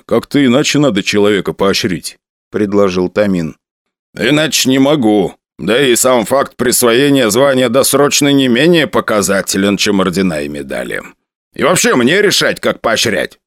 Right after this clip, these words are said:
махнул рукой Хреков и повернулся к Валере, который также доложился генералу.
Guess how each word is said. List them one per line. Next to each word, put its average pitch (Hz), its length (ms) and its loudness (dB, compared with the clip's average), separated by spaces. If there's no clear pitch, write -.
махнул 104 480 -2
рукой 98 320 0
Хреков 147 480 0
и 131 60 0
повернулся 127 600 0
к 101 60 -4
Валере, 156 320 2
который 151 380 0
также 160 360 0
доложился 110 600 0
генералу. 80 680 -2